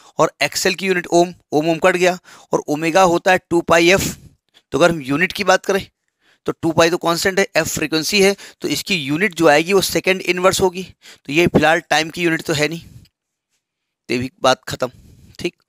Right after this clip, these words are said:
देखो, आपको तीनों पार्ट में अगर पहले से मालूम है, तो आप बार बार चेक मत करिएगा, ये तो अब नहीं मालूम तब चेक कर रहे हैं ना।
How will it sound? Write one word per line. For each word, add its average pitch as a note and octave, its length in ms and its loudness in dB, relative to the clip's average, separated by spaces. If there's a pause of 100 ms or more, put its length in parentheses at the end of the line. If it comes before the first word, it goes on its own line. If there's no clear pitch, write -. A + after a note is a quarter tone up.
(680)
देखो, G#3 320 0
आपको C3 340 4
तीनों E3+ 320 -2
पार्ट F#3 280 4
में G3 80 -6
अगर G3 120 0
पहले D#3+ 320 0
से G#3+ 120 -2
मालूम F#3+ 320 2
है, A3 60 0
तो A3 100 2
आप G3 100 2
बार D3+ 220 2
बार F#3 160 2
चेक A3 280 0
मत A3 140 -2
करिएगा, - 460 -10 (160)
ये B2 140 -18
तो D3+ 160 -8 (120)
अब B2 80 -10
नहीं C3 200 -2
मालूम F#3 220 2
तब G#3+ 100 2
चेक - 200 -4
कर A#2+ 140 -4
रहे A2+ 120 -6
हैं C#3 40 -6
ना। G3 120 -6